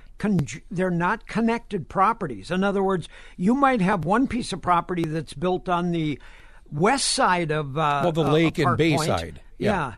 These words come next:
Speaker 2: Layton
Speaker 1: yeah,
Speaker 2: Bay.
Speaker 1: on the Bayside, and
Speaker 2: Yep.
Speaker 1: the, the next piece is maybe a little ways down from it on the lakeside. So
Speaker 2: Yeah. Well, um, for the record, I know a little bit more about this,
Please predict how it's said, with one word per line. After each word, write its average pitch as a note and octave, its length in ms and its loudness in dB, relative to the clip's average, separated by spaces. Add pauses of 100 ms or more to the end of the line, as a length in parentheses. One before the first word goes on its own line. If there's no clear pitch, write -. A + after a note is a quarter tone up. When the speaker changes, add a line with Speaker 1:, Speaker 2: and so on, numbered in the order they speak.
(100)
Speaker 2:
Layton F3+ 160 -2
Speaker 1:
yeah, F3 140 -2
Speaker 2:
Bay. - 100 -6
Speaker 1:
on F3 200 -6
the D#3 60 -4
Bayside, F3+ 540 -2
and C3 80 0
Speaker 2:
Yep. B2+ 120 4
Speaker 1:
the, D#3 60 -2
the C#3+ 180 -4
next F3+ 300 -4
piece G#3 320 -6
is F3+ 160 -6
maybe F#3+ 380 -2
a F3+ 60 0
little G3+ 280 0
ways G3+ 300 0
down G3+ 340 0
from F#3+ 260 -2
it F#3+ 100 -2 (100)
on G#3+ 320 2
the A3+ 100 2
lakeside. A#3+ 600 -4 (720)
So - 260 -4
Speaker 2:
Yeah. G#2 300 2 (600)
Well, E3+ 460 0 (400)
um, C#3+ 440 -2 (200)
for - 340 0
the F3 100 0
record, C#3 300 0
I C#3 120 0
know C#3+ 180 0
a B2+ 100 -2
little C#3+ 280 2
bit C#3+ 160 0
more C#3 200 -2
about A2+ 280 -6
this, C#3 220 -6